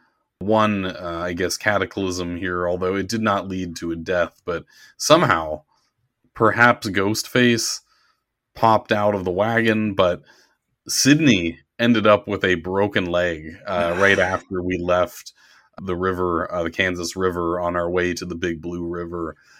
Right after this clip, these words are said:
Speaker 1: But apparently she was able to press on. She is Sidney Prescott. She probably just taped it up and she's good to go. She is used to getting slashed quite a lot.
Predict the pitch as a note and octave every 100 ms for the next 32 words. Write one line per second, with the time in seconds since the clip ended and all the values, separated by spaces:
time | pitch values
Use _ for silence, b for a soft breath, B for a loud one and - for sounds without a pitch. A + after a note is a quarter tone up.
0 | b b _ G2 F#2+ A2+ G#2 - _ _
1 | _ - - A#2 C3+ C3 A2 F#2+ F#2 D#2
2 | - _ - - G#2 G2 G2+ G2 G2 D#2+
3 | F#2+ F2 - F2 F2 F2 - C3 A2+ A2+
4 | G#2 F2 G2 F2+ - F#2 F2 D#2+ b b
5 | b b - A#2 A2+ A2 G2+ G2 F2+ E2+
6 | E2+ - - G2+ F2 F#2 F2 E2+ E2+ E2
7 | E2 - E2+ F#2+ E2+ E2 E2+ F2 E2+ E2+
8 | B B _ _ - G#2 D3+ B2+ B2+ A2+
9 | - G2 F#2 E2+ - F#2+ F#2 F2 - G2+
10 | F2 E2+ F2 F2 E2+